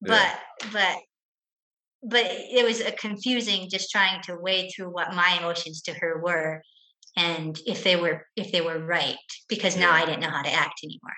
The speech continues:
Speaker 1: Yeah.
Speaker 2: basically.
Speaker 1: Yeah. Well, thank you,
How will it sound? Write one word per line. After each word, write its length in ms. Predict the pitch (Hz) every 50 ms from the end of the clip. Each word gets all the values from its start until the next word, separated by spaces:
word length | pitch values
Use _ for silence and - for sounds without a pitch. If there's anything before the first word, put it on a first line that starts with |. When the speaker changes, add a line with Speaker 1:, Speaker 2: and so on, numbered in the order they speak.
| - - -
Speaker 1:
Yeah. 100 | - -
Speaker 2:
basically. 480 | - - - 95 92 87 85 - - - _ _ _ _ _ _ - - - - _ _ -
Speaker 1:
Yeah. 320 | 98 95 95 92 87 82 - _ _ _ _ _ _ _ _ _ _ _ _ _ _ _ _ _ _ _
Well, 120 | - 127 -
thank 280 | - 135 135 135 -
you, 300 | 139 135 120 110 104 101